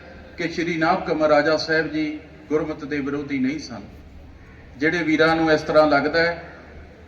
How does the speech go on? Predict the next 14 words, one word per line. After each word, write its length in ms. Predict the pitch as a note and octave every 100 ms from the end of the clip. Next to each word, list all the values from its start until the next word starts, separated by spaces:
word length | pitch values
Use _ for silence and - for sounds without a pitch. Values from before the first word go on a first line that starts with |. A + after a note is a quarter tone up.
| - -
ਉਹਨਾਂ 200 | E3+ E3+
ਨੂੰ 160 | E3
ਅਸੀਂ 180 | C#3+ D#3+
ਕਹਿੰਦੇ 360 | D#3 D#3 E3 D#3+
ਹਾਂ 120 | D#3+
ਕਿ 400 | D#3+ D#3 D3+ C#3 -
ਤੁਸੀਂ 300 | C#3+ E3 D3+
ਆਪਣੀ 500 | D3 D3+ D3+ D3 C#3 - - C3
ਜਾਣਕਾਰੀ 520 | C#3+ C#3+ D3+ D3 C#3+
ਦੀ 120 | C#3+
ਦਰੁਸਤੀ 380 | C3+ C#3 - C3+
ਕਰ 200 | C3 B2
ਲਓ। 260 | C3 C#3 C#3 - - - C3+
ਗੁਰੂ 400 | C#3+ E3 D#3+